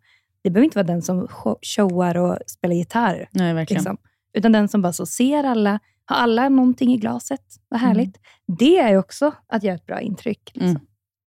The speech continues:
Speaker 2: Håller med.
Speaker 3: Gud, vad spännande. Jag blir så peppad. Och har ni någon, liksom, inriktning då? Nu har vi, liksom, haft Julia,
Speaker 2: Mm.
Speaker 3: som är, liksom, en karaktär. Vi har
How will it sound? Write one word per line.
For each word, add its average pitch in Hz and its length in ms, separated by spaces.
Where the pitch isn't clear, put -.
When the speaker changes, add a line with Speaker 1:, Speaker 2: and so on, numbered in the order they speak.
Speaker 2:
Håller 190 160
med. 165 140
Speaker 3:
Gud, 180 100
vad 160 120
spännande. 156 460
Jag 202 160
blir 208 140
så 180 120
peppad. 156 440
Och 220 120
har 247 140
ni 254 100
någon, 247 240
liksom, 233 280
inriktning 220 960
då? - 200
Nu 226 100
har 269 60
vi, 285 80
liksom, 220 300
haft 165 360
Julia, 208 560
Speaker 2:
Mm. 170 200
Speaker 3:
som 208 260
är, 185 180
liksom, 175 280
en 180 260
karaktär. 180 720
Vi 180 140
har 160 460